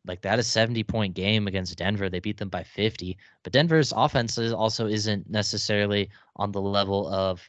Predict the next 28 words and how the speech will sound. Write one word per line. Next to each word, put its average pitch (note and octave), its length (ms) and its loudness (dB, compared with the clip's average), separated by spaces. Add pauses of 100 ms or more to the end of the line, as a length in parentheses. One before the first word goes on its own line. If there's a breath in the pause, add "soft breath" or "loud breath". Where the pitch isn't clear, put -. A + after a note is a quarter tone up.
(120)
the - 80 -10
Bills G2 640 0
or F#2+ 120 -8
the F2 80 -10
Niners F#2+ 760 0
or F2+ 100 -12
the D2+ 120 -16
Eagles, G2+ 720 0 (280 soft breath)
right? G2+ 360 4 (480)
And F#2+ 520 -6 (680)
they G#2 140 0
just A2 340 -4
have, G2+ 280 -2 (160)
like G2+ 200 -6
I G#2 40 2
mentioned, G2+ 440 -4
have G2 180 -2
even G2 180 -4
more G2 160 -2
questions F#2 460 -2
on F2+ 100 -4
the F2+ 80 -2
defensive F#2 460 -6
side F2+ 300 0
of F2 120 -6
the - 80 -14
ball F2 240 -4
now. F2 280 -6